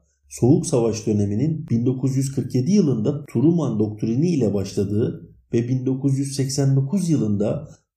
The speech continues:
Doğu Avrupa'da komünizm rejimlerinin ve bin dokuz yüz doksan bir yılında Sovyetler Birliği'nin çöküşüyle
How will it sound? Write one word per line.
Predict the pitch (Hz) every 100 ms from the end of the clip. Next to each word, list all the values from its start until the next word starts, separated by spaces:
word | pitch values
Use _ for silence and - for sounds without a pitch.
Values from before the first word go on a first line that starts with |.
| 110
Doğu | 113 156
Avrupa'da | 175 156 139 110 104 104
komünizm | 107 110 156 160 139
rejimlerinin | 98 95 95 92 98 117 135 - 120
ve | 107
bin | 117 120
dokuz | 123 - 131
yüz | 127 123
doksan | 120 - 127 127
bir | 175
yılında | 180 139 107 98 101 - - -
Sovyetler | - - 107 113 120 131 165 151
Birliği'nin | 117 107 110 139 147
çöküşüyle | - 104 104 - 160 135 95 - -